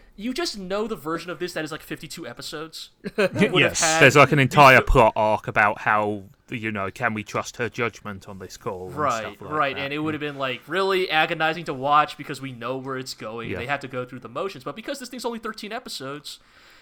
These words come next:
Speaker 1: we don't have time for that. So, hey, Chise shows up with a new power-up, and because we're good friends, we trust her, and we're gonna, you know, rely on her. And it's just like, that's awesome. Like, that's a great use of your, your shorter pacing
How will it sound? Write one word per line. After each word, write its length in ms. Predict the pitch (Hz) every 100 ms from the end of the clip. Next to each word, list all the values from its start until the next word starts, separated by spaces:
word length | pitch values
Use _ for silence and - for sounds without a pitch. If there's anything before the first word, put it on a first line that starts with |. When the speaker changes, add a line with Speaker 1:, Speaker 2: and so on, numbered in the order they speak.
| _ _
Speaker 1:
we 80 | 180
don't 100 | 233
have 120 | 254
time 200 | 247 214
for 100 | 196
that. 160 | 131 110
So, 120 | -
hey, 260 | 156 131 95 _ _
Chise 300 | - 214 214
shows 200 | 208 202
up 100 | 190
with 100 | 190
a 40 | 165
new 120 | 170
power-up, 600 | 170 156 156 160 156 - - -
and 100 | 135
because 400 | 127 - 175 139
we're 120 | 131
good 240 | 120 156 151
friends, 460 | 151 143 143 135 -
we 100 | 120
trust 400 | 127 - 127 -
her, 280 | 127 120 120 _ _ -
and 120 | 117
we're 120 | 123
gonna, 340 | 131 120 113 110
you 60 | 117
know, 80 | 110
rely 360 | 123 123 120
on 120 | 107
her. 180 | 95 - -
And 100 | 147
it's 100 | 165
just 120 | 226
like, 140 | 226 220
that's 180 | 277 269
awesome. 380 | 240 233 - 107
Like, 160 | 143 147
that's 140 | 202
a 40 |
great 300 | 170 175 190
use 240 | 147 170 156
of 180 | 147 135
your, 220 | 135 123
your 160 | 131
shorter 300 | 123 - 139 135
pacing 520 | 123 120 - 110